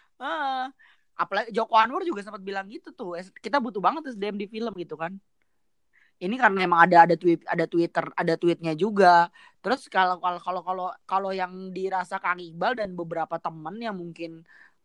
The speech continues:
lebih prepare buat berbicara ini, emang kebanyakan regenerasi itu terjadi karena emang yang bawahnya juga nggak merasa aware terhadap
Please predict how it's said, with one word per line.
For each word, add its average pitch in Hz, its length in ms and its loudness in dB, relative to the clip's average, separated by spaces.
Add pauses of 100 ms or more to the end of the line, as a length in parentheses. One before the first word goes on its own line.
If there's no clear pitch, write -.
(100)
lebih 190 240 0
prepare 196 400 0
buat 180 160 0
berbicara 170 560 -2
ini, 170 160 -8
emang 220 240 -4
kebanyakan 160 640 -2
regenerasi 160 800 2
itu 226 80 -6
terjadi 214 640 -8 (400)
karena 175 400 0
emang 170 480 -6
yang 165 240 -6
bawahnya 160 480 -2
juga 156 400 -4
nggak 160 240 -4
merasa 151 400 -4
aware 170 320 -6
terhadap 175 320 -12